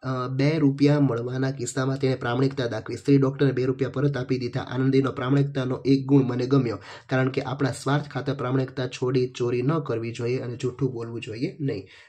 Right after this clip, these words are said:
ચલો, ચાર પાંચ વાક્યોમાં પ્રશ્નોના ઉત્તરો આપો. એમાં પહેલો પ્રશ્ન છે, સ્ત્રી ડૉક્ટરે આનંદીને ખોવાયેલા બે રૂપિયા વિશે પૂછતા શું કહ્યું? સ્ત્રી ડૉક્ટરે આનંદીને ખોવાયેલા બે રૂપિયા વિશે પૂછતા કહ્યું, "આનંદી,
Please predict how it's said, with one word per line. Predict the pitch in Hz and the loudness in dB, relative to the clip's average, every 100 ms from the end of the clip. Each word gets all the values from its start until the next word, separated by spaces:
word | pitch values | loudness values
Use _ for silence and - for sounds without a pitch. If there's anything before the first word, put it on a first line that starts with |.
| _ | _
ચલો, | 160 131 | -2 -2
ચાર | - 139 143 | 0 0 0
પાંચ | 147 139 | 0 -2
વાક્યોમાં | 127 123 131 127 | -4 -6 -6 -6
પ્રશ્નોના | 120 - 127 - | -8 -8 -8 -6
ઉત્તરો | - 127 123 | -6 -6 -4
આપો. | 120 123 120 | -6 -6 -6
એમાં | 123 | -4
પહેલો | - 127 139 | -2 -2 -2
પ્રશ્ન | 110 - 113 | -6 -8 -6
છે, | 135 | -6
સ્ત્રી | 135 - 165 | -6 -4 -2
ડૉક્ટરે | 170 143 143 156 | 0 0 4 2
આનંદીને | 139 127 139 139 143 139 - | 2 2 2 6 6 4 2
ખોવાયેલા | 135 147 156 139 | 0 2 4 4
બે | 123 127 143 | 4 4 6
રૂપિયા | 143 139 123 | 6 2 0
વિશે | 131 120 | -2 -4
પૂછતા | - 131 - 123 | -6 -6 -6 -8
શું | - 185 | 2 2
કહ્યું? | 143 123 123 - - - | 2 -2 -2 -10 -20 -10
સ્ત્રી | - 156 156 | -2 0 4
ડૉક્ટરે | 135 - 143 | 4 6 4
આનંદીને | 139 123 127 131 120 | 4 0 0 0 0
ખોવાયેલા | - 127 127 113 | -2 -2 -2 0
બે | 127 139 | 2 2
રૂપિયા | 135 123 | 2 0
વિશે | 120 - | -2 -4
પૂછતા | 120 120 127 | -6 -6 -6
કહ્યું, | 123 139 120 | 0 0 2
"આનંદી, | 131 151 180 | 0 0 -2